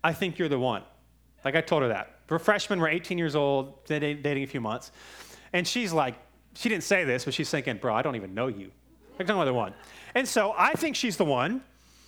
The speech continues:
And then she goes on to dump me twice. Okay, and so she's still, right, the next two summers, we gotta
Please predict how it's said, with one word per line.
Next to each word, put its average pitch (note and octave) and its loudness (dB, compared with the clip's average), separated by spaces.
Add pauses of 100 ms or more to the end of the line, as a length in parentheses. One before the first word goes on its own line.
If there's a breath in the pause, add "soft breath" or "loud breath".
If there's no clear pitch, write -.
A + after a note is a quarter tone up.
(600 soft breath)
And A3+ 0
then B3 -2
she - -4
goes A#3+ 2
on A#3 2
to G#3 0
dump F3 0
me E3 0
twice. - -4 (280)
Okay, A3 4
and A3 -4
so A#3+ 2
she's - -2
still, A#3+ 0 (340 loud breath)
right, A3 4
the G3 4
next B3 2
two C4+ 2
summers, F3 2
we E3 0
gotta G3 2